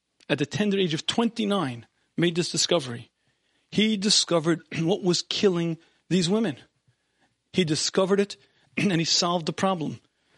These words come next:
The chlorine wash <clears throat> demanding that every physician washes his hand in fully in a bath of chlorine, <clears throat> killed the contaminant,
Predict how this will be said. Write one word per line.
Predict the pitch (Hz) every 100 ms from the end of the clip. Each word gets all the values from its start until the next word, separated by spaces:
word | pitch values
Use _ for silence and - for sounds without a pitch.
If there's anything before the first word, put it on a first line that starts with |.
| _ _
The | 160
chlorine | - - 202 196 196 190 156
wash | 175 190 - - _ _ -
<clears throat> | 175
demanding | 151 160 190 180 165
that | 156
every | - 180 180 190
physician | 170 190 170 190 151 143 - - - -
washes | 160 165 170
his | 156 151
hand | 180 165
in |
fully | - - 208 185
in | 147
a |
bath | 131 170 170
of | 151
chlorine, | - 175 190 185 - - -
<clears throat> | - 180 156
killed | - 214 180
the |
contaminant, | - 160 - 185 190 190